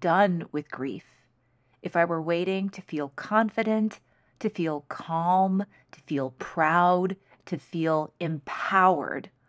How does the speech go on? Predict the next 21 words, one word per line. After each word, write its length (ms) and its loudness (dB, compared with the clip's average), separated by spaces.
or 380 4
if 160 -4
I 180 4
were 340 -2
busy 580 -2
taking 460 -4
classes, 960 -6
practicing 600 -4
self-care, 920 -6
and 160 -4
fixing 480 -4
my 140 2
feelings, 720 -6
and 380 0
saying 640 0
no 460 4
to 240 -6
all 260 0
of 80 -6
these 240 -2
opportunities, 1000 -4